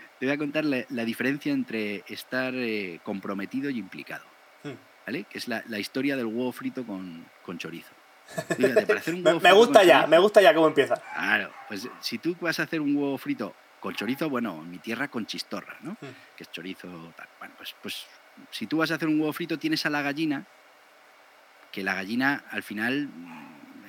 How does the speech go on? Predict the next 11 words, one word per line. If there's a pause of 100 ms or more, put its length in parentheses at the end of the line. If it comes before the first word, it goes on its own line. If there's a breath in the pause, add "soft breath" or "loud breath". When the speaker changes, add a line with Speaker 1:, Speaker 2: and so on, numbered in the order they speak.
(260)
Speaker 1:
eh,
ha
tenido
que
aportar
algo,
¿no? (260)
Eh,
ha
tenido
que,